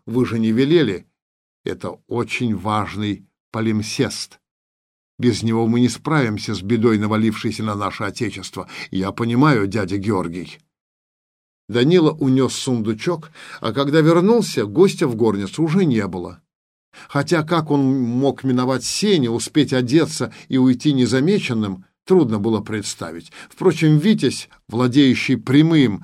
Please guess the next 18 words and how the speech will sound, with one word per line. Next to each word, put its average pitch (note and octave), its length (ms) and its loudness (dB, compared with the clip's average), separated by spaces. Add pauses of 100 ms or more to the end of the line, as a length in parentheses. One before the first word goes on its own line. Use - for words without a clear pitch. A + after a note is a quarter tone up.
(160)
видением A#2 640 2
мира B2 480 2 (160)
и D3 100 2
древней B2 460 2
системой A#2+ 560 0
выживания, A#2 760 0 (300)
живой. G#2+ 640 -2 (840)
Мог F#3 280 2
еще E3 260 2
и D3+ 120 6
не C3 120 2
такое. F2+ 560 -10 (680)
Данила F#3+ 440 4
и G3 180 -2
сам F3+ 360 2
умел C3 280 2
ходить C3+ 420 -2
легкоступом, B2 840 -2